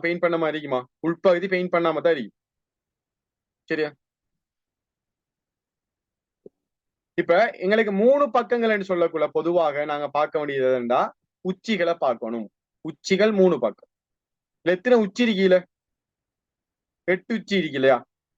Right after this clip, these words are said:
எட்டு உச்சி. அப்ப இது மூணு பக்கத்தோட சம்பந்தமானது, இது மூணு பக்கம், இது மூணு பக்கம், இது மூணு பக்கம். சரியா? அதே போல இது மூணு பக்கம், இது மூணு பக்கம்,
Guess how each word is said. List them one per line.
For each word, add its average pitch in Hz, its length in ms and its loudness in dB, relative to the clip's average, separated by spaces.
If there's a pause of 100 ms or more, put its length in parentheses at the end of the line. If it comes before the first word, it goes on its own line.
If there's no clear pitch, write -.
(100)
எட்டு 139 240 -8
உச்சி. - 240 -16 (760)
அப்ப 127 100 2 (100)
இது 175 100 6 (100)
மூணு 185 220 6
பக்கத்தோட 160 400 4
சம்பந்தமானது, 135 640 2 (1120)
இது 165 100 0 (100)
மூணு 156 160 -2 (120)
பக்கம், 147 360 0 (1300)
இது 160 120 -4 (100)
மூணு 147 260 -4
பக்கம், 143 400 2 (960)
இது 139 240 -6
மூணு 143 140 -2 (100)
பக்கம். - 240 -10 (1400)
சரியா? 165 220 4 (720)
அதே 175 160 6 (120)
போல 190 140 6 (140)
இது 180 200 0
மூணு 170 160 0 (100)
பக்கம், 143 360 0 (1200)
இது 165 180 -2
மூணு 156 180 -2 (120)
பக்கம், 139 360 0